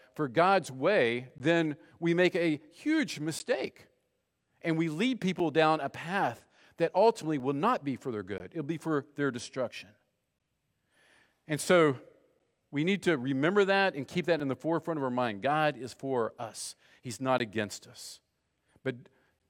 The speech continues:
we miss the point if we forget that Jesus knows what's best. And he knows that a marriage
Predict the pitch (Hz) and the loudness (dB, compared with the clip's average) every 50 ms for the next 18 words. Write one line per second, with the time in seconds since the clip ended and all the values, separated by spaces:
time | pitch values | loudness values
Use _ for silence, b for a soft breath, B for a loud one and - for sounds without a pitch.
0 | _ _ _ _ _ _ - 143 135 139 135 127 151 185 185 - 175 - - - | _ _ _ _ _ _ -10 -4 -4 -2 0 2 2 2 2 0 -4 -4 -2 -2
1 | 180 185 165 139 117 127 120 - 135 117 - 123 107 120 127 113 110 110 107 98 | 0 2 2 0 -2 -6 -8 -8 -8 -8 -8 -8 -2 -2 -2 -2 -2 -8 -10 -8
2 | 95 127 160 156 165 143 - - 139 127 117 - 127 113 - - - 104 87 - | -6 -4 -4 -4 -4 -6 -4 -4 -4 -4 -4 -4 -8 -12 -12 -10 -10 -10 -10 -12
3 | - - - - - _ _ _ _ _ _ _ _ _ _ _ _ _ _ _ | -16 -20 -20 -20 -20 _ _ _ _ _ _ _ _ _ _ _ _ _ _ _
4 | - 135 131 131 131 135 151 170 185 190 196 175 - - - 135 135 131 131 135 | -8 -6 -4 -2 2 4 6 6 6 6 4 2 -2 -6 -2 2 2 2 2 2
5 | - 135 123 120 123 139 151 160 170 180 170 - - | 0 -4 -4 0 2 2 4 4 4 2 0 -4 -12